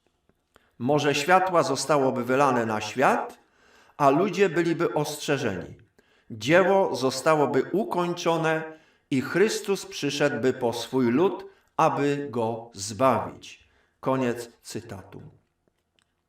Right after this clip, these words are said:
Zastanówmy się nad tym bliżej. Przed tym wielkim rozczarowaniem oczekiwało w ruchu adwentowym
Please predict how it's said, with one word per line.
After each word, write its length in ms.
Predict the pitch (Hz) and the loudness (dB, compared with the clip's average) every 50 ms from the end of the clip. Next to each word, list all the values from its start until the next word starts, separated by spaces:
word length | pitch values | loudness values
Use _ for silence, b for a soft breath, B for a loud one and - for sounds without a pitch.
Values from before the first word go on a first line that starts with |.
| _ _ _ _ b b b b b b b b b b b b b - 151 - - - | _ _ _ _ b b b b b b b b b b b b b -16 -14 -14 -14 -12
Zastanówmy 760 | - 123 151 175 175 175 196 196 196 208 247 226 190 208 214 202 | -6 -2 -2 0 0 2 2 2 2 2 0 0 0 0 0 0
się 360 | 208 - 190 190 190 185 190 - | 0 0 0 0 0 0 -2 -4
nad 360 | 131 135 147 156 151 156 156 | -4 -2 -2 -2 -2 -4 -8
tym 180 | - 156 143 131 | -8 -8 -8 -6
bliżej. 540 | 143 147 160 143 104 98 92 - - - - - _ _ - - _ _ _ _ _ _ b b b b b b b b b b b b b b b | -6 -6 -6 -6 -6 -8 -12 -16 -18 -20 -20 -20 _ _ -20 -20 _ _ _ _ _ _ b b b b b b b b b b b b b b b
Przed 320 | - - 180 175 175 175 - | 0 2 2 2 2 0 -2
tym 160 | - 190 175 | 0 0 0
wielkim 460 | 165 175 202 226 240 - - 240 214 | 2 2 2 2 2 0 0 0 0
rozczarowaniem 1080 | 190 175 147 - - - 165 151 147 147 123 123 107 101 101 110 143 175 233 247 247 - - | 0 0 0 -2 0 0 2 4 4 2 2 2 0 0 -4 -6 -8 -8 -10 -12 -14 -10 -6
oczekiwało 720 | - 151 147 - 170 160 160 165 156 160 190 214 214 208 | -4 -4 0 0 -2 0 0 0 0 2 2 4 4 2
w 100 | 151 139 | 2 2
ruchu 280 | 147 185 208 - - 185 | 2 2 2 2 2 2
adwentowym 920 | 147 156 135 135 135 151 143 147 156 147 135 147 151 165 185 202 233 - | 2 2 2 0 0 -2 0 2 2 2 2 2 0 -2 -2 -6 -8 -10